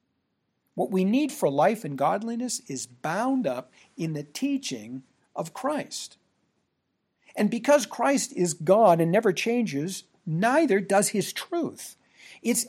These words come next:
absolute. It's sufficient for us. As the old hymn says, "Trust in him, ye saints, forever.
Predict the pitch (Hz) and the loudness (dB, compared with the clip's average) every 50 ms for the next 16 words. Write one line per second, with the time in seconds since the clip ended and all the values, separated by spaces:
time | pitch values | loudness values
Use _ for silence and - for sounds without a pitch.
0 | - - - 139 135 135 143 151 151 - - 233 233 247 285 285 202 - - - | -6 -4 -2 0 0 0 0 -2 -4 -4 -2 -2 -2 0 -2 -2 -2 -4 -6 -6
1 | 165 151 - - - - - 240 226 226 - - - - 262 262 220 - - - | -8 -6 -4 -2 0 2 4 2 2 2 -2 -6 -2 0 2 2 2 0 -4 -6
2 | 175 147 131 - - 143 123 110 104 - - - - - - _ _ - 208 - | -6 -6 -8 -8 -8 -6 -6 -6 -8 -10 -10 -12 -12 -12 -12 _ _ -20 -20 -20
3 | - - - _ _ _ _ _ _ _ _ - 135 143 139 131 - - - - | -20 -20 -20 _ _ _ _ _ _ _ _ 0 2 2 2 0 -4 -8 -6 -2
4 | 143 147 160 170 175 185 160 - - 254 262 233 - - - 117 110 - - - | 2 6 6 6 6 4 2 0 0 0 0 0 0 -4 -6 -8 -8 -8 -10 -10
5 | - - - 196 190 190 196 - - 202 185 170 143 - 214 226 226 220 208 156 | -8 -4 -2 0 0 0 -2 -6 -8 -8 -8 -8 -10 -10 -8 -8 -6 -6 -8 -8
6 | 127 120 120 120 - - - 156 135 131 127 123 120 - - - 127 113 113 110 | -8 -8 -8 -8 -6 -6 -6 -4 -4 -4 -4 -4 -6 -8 -8 -8 -8 -6 -6 -6
7 | 113 113 135 143 147 156 | -6 -6 -6 -8 -8 -8